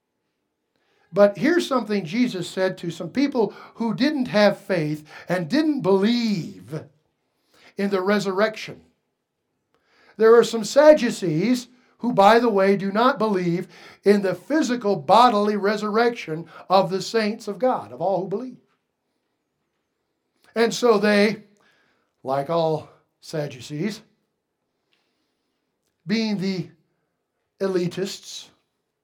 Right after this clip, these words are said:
the erudite that they are, those who are in the ivory towers of teaching in Jerusalem, came to him with a theological question. <laughs> "Jesus, we got one for you.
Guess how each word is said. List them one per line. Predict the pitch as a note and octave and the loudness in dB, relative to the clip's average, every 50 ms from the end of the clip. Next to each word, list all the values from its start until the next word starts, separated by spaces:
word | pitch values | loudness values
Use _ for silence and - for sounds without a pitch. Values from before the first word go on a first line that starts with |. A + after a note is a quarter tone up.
| _ _ _ _ _ _ _ _ | _ _ _ _ _ _ _ _
the | - F3+ - - | -12 -12 -10 -4
erudite | G3+ G3+ F#3+ F#3 F#3 F#3 F3+ E3+ - - D3 D3 E3+ F#3+ F#3+ - _ | -4 -2 -2 -2 -2 -2 -4 -6 -4 -4 -4 -4 -4 -4 -8 -10 _
that | - F3 F3 | -14 -14 -12
they | F#3 F3 D#3+ | -10 -8 -8
are, | D3+ D3+ D3+ D#3+ E3 E3+ E3+ | -6 -6 -6 -8 -8 -10 -8
those | D3 E3 F#3+ G3+ G3 F#3+ | -4 0 0 0 0 0
who | - G3 G3 F#3+ - - - - - _ | -4 -6 -6 -6 -8 -16 -20 -20 -10 _
are | D#3+ F3 F3+ F3 E3+ - - _ | -2 0 0 -2 -4 -10 -12 _
in | D#3+ F3 F3+ | -8 -8 -6
the | F#3 F#3+ | -4 -2
ivory | D3+ D#3+ F3 F#3 F#3 F3 E3+ F#3 F#3 F3 | -2 0 0 0 0 -2 -8 -10 -12 -12
towers | - D#3 D#3+ E3 E3 E3+ F3 F3 F#3 F3 - | -10 -8 -8 -8 -6 -8 -10 -10 -12 -14 -16
of | E3+ E3 _ | -20 -20 _
teaching | - G#3 G3 - - - G3 G3 G3+ G3+ G3+ _ _ _ _ _ _ _ | -12 -12 -12 -12 -12 -12 -10 -10 -10 -12 -14 _ _ _ _ _ _ _
in | E3+ F3 F#3+ G#3 G#3 G3 - _ _ _ _ _ _ _ _ _ _ _ _ _ | -8 -6 -4 -4 -6 -8 -12 _ _ _ _ _ _ _ _ _ _ _ _ _
Jerusalem, | - - F3 E3+ E3+ E3+ E3+ E3+ F#3 F#3+ A3 A3 - _ _ _ _ _ _ _ | -12 -10 -6 -4 -2 -2 -4 -6 -10 -14 -14 -16 -18 _ _ _ _ _ _ _
came | _ - A3 A#3 A3+ F3 | _ 2 2 2 2 0
to | F3+ G#3 | -2 -2
him | G3 G#3 G#3 - - - _ _ _ _ _ - | -2 -2 -2 -4 -6 -14 _ _ _ _ _ -8
with | D#3+ D#3 E3+ | -8 -6 -6
a | E3+ | -8
theological | - - - G#3 G3+ F3+ E3 D#3 D#3 D#3+ D#3+ D#3 - D3+ - D#3 D3+ | -10 -6 -4 -2 -2 -2 -2 -2 -2 -4 -4 -6 -10 -14 -14 -14 -14
question. | D3+ - D#3 C#3+ B2+ - - - B2+ - - - - - | -10 -8 -10 -10 -10 -12 -18 -20 -20 -20 -20 -20 -20 -20
<laughs> | - - - - - - - - - - - - _ _ - A#1 A1+ - - - - - _ _ _ _ _ _ _ _ _ _ _ _ _ _ _ _ _ | -20 -20 -20 -20 -20 -20 -20 -20 -18 -18 -18 -18 _ _ -14 -12 -12 -12 -16 -18 -18 -20 _ _ _ _ _ _ _ _ _ _ _ _ _ _ _ _ _
"Jesus, | _ - D#3 E3 F3 E3 E3 G#3+ G3+ - | _ -8 -6 -6 -6 -6 -6 -10 -10 -8
we | F3 D#3 | -10 -10
got | D3 - D#3+ D3+ C3 - - | -6 -4 -4 -4 -4 -6 -10
one | B2 B2 A#2 | -14 -18 -18
for | G#2 - C3 B2 G2+ | -18 -16 -16 -16 -16
you. | G2 F#2 F2 | -16 -18 -20